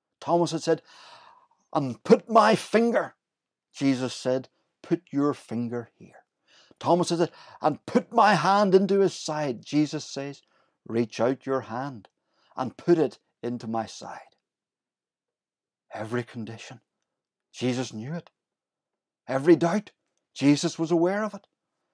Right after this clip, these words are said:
And then this challenge, Thomas had said, "I will not believe it."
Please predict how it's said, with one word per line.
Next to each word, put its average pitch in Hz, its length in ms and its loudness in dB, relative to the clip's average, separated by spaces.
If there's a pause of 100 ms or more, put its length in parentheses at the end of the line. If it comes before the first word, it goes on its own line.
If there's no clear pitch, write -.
(460)
And 127 120 -2
then 139 180 6
this 147 160 2
challenge, 135 480 0
Thomas 165 380 2
had 143 80 -4
said, 147 120 2
"I 175 300 6
will 202 340 8
not 285 280 4
believe 208 340 2
it." - 160 -2